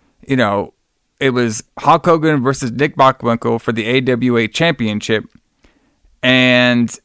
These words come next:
this is, like, a, this match was, like, pretty crazy. It was, like, huge. Like, I mean, like, just the crowd, you know, loving Hogan, backing Hogan. Like, they really wanted him to win this belt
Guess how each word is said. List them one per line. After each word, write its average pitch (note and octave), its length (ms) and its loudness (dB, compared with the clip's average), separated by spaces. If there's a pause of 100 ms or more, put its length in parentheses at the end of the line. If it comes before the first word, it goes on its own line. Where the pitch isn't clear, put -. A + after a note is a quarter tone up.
(460)
this D3 680 -6
is, G#3 120 0
like, B2 120 0
a, G#2 240 -6
this C3+ 320 -2
match F3+ 220 2
was, A2 100 -4
like, G#2+ 180 -6
pretty D3 160 0
crazy. C3+ 320 0
It B2+ 40 2
was, D3 100 -2
like, G#2 140 -4
huge. C#3+ 420 -2
Like, G#2 320 -4 (680)
I A#2+ 100 2
mean, B2+ 460 2
like, A2 380 0 (100)
just C#3+ 220 -2
the A#2 80 -4
crowd, C#3+ 800 4 (200)
you - 120 -4
know, A2 120 2
loving C3 380 2
Hogan, C#3 400 2
backing B2+ 360 0
Hogan. C3+ 320 0
Like, A#2 160 2
they C#3 140 2
really B2+ 400 2
wanted A#2 340 0
him A#2 180 0
to G#2+ 80 -4
win A2+ 220 -2
this G2+ 160 -8
belt G#2 400 -2